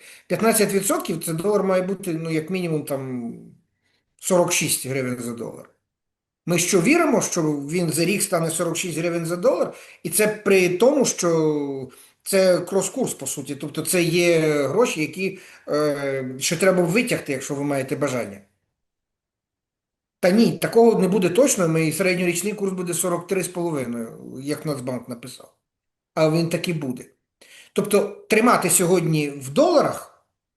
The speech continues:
ну, менш ефективно, ніж тримати в гривні. Тримати в гривні просто на депозиті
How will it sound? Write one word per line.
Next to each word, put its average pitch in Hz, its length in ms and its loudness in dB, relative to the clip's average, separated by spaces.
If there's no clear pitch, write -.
ну, 175 160 0
менш 220 340 2
ефективно, 247 400 -4
ніж 185 180 -2
тримати 185 380 -4
в - 20 -4
гривні. 123 460 -10
Тримати 220 360 2
в 185 40 4
гривні 247 360 4
просто 160 540 0
на 180 160 2
депозиті 165 760 -4